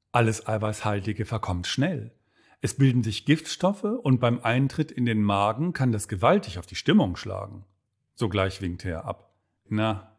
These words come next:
hier verhält es sich anders. Der Geruch von verfaultem Fleisch oder Eiern, der dann entsteht, wäre Ihnen in der Küche aufgefallen.“ „Das war alles?“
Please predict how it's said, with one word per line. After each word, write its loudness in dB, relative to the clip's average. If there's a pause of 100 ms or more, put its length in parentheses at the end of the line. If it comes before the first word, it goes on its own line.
hier 4
verhält -2
es -12
sich -16
anders. -4 (640)
Der 6
Geruch -2
von -2
verfaultem 0
Fleisch -2
oder -2
Eiern, 0
der 2
dann -4
entsteht, -4 (340)
wäre 6
Ihnen 4
in 2
der 2
Küche -2
aufgefallen.“ -4 (560)
„Das 4
war 4
alles?“ -4